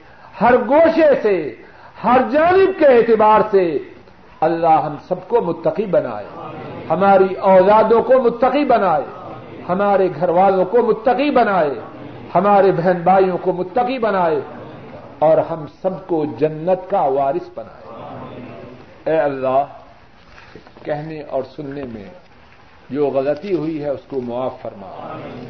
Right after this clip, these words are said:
اے اللہ، کہنے اور سننے میں جو غلطی ہوئی ہے اس کو معاف فرما،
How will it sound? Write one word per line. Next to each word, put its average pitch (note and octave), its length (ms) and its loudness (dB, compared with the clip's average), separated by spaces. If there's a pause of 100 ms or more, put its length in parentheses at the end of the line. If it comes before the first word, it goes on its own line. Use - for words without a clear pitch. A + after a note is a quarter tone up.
(380)
اے C3+ 80 2
اللہ، C3+ 540 -2
کہنے C#3+ 320 -8
اور B2 140 -6 (120)
سننے C#3 280 -10
میں B2 160 -10
جو B2 180 -6
غلطی D#3 420 -6
ہوئی F3 260 -6
ہے E3+ 40 -6
اس D3+ 160 -12
کو C#3+ 200 -6
معاف C#3 340 -6
فرما، A2 300 -14